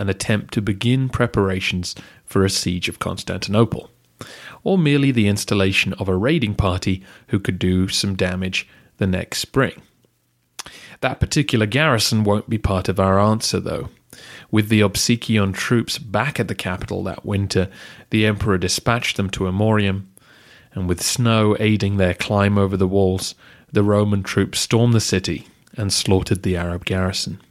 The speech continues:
A good start, you could say, to the reign of Constantine the Fourth, Constance's eldest son.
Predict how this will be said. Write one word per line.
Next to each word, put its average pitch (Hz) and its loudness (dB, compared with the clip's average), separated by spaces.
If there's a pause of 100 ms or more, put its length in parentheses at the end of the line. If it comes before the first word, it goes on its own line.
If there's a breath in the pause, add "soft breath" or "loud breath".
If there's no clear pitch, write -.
(1300)
A 156 2
good 277 0
start, - -2
you 98 2
could 131 0
say, 90 -4 (380 loud breath)
to - 0
the 107 4
reign 101 4
of 90 -4
Constantine 104 0
the 104 2
Fourth, - -4 (580 soft breath)
Constance's 92 0 (340)
eldest - -4
son. - 0